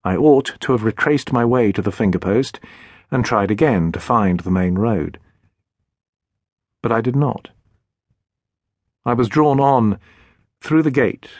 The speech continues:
between the overgrown bushes. I walked cautiously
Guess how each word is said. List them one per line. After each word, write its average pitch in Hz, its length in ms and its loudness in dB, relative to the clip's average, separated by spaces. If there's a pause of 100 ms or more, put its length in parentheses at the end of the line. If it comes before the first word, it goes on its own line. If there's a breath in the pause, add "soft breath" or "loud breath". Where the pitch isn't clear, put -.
(160)
between 113 320 -2
the 104 160 -2
overgrown 107 500 -2
bushes. - 420 -8 (2000)
I 120 80 0
walked 131 400 0
cautiously 98 640 -6